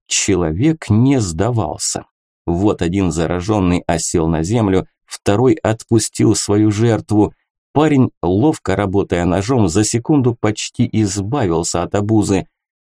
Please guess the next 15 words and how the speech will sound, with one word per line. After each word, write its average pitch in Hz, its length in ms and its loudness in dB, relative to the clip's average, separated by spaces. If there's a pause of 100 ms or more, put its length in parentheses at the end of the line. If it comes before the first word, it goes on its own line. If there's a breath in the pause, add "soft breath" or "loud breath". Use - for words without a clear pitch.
Но 139 320 4
вожак 147 460 0
стаи 131 440 -2
в 107 140 2
очередной 98 640 0
раз 123 280 -2
возвращается 95 1120 -2
в 80 60 -4
сражение. 95 840 -2 (400)
Имея 95 480 2
преимущество 98 800 0
в 85 140 0
росте 85 380 -2
и 78 100 -2
массе, 113 580 -2